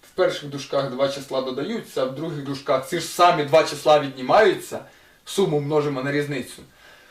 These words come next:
значить, це буде різниця квадратів ось цих двох чисел, х і y.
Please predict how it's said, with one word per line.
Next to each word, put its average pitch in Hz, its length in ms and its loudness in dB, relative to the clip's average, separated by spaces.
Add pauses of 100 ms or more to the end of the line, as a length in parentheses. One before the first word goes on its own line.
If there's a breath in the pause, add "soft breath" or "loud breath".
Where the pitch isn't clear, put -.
(440 soft breath)
значить, 277 380 -2
це 294 160 4
буде 220 340 4
різниця 233 760 0 (1400)
квадратів 190 680 4 (460)
ось 147 200 -4
цих 175 280 -10
двох 165 260 -4
чисел, - 500 -10
х - 300 -10
і 151 60 -8
y. 117 340 -8